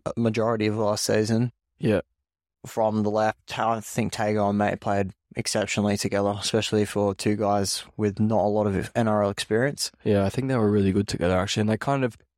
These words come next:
Speaker 2: I don't think you can change that partnership because they actually scored, uh, how many tries did Taylor May score last year? He scored a ton.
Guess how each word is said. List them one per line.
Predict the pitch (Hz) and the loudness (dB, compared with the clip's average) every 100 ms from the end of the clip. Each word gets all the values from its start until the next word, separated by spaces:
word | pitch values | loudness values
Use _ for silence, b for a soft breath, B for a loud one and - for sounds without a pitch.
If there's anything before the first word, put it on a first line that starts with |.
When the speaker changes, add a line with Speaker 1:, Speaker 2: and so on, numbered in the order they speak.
| - | -8
Speaker 2:
I | 135 | -2
don't | 180 | -2
think | 175 175 | -2 -2
you | 156 | 0
can | 135 107 | 0 -2
change | - - 104 117 117 - | -2 0 0 2 0 2
that | 110 - _ - | 0 0 _ -10
partnership | - 110 90 113 - 90 - | -4 -2 0 -2 0 -2 -2
because | 101 110 104 | -2 0 0
they | 107 98 | 0 0
actually | 113 139 165 | 0 -2 -2
scored, | - 143 113 104 _ _ _ - | 0 2 2 0 _ _ _ -6
uh, | - - | -6 -4
how | - 170 | -4 0
many | 233 | 2
tries | 214 190 202 | 2 2 0
did | 175 | 0
Taylor | - 160 151 | 0 0 0
May | 135 151 | 2 0
score | - 143 | 2 0
last | 143 143 147 156 | 2 0 2 2
year? | 180 | 4
He | 165 | 2
scored | - 165 | 0 -2
a | - | -2
ton. | - - 131 139 82 | -6 -2 0 0 -2